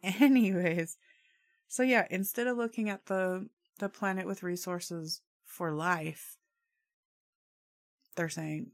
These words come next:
"Mm, maybe look at the planets where it would make more sense for robots to thrive in, like ones with big power sources and whatnot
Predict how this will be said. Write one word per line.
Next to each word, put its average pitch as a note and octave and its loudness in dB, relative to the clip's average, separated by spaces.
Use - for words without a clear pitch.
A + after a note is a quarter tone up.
"Mm, A3+ 2
maybe A3 -2
look G#3+ -2
at A3 -4
the G3+ -6
planets G#3 -4
where F#3+ -2
it G3 -4
would F#3+ -6
make G3+ -2
more F#3 -2
sense F#3 -8
for E3+ -6
robots G3 -6
to E3 -4
thrive D3+ -8
in, C#3 -10
like D#3+ -12
ones E3 -12
with D#3 -14
big F3 -6
power A#3+ -4
sources C#3+ -6
and D#3+ -10
whatnot E3 -4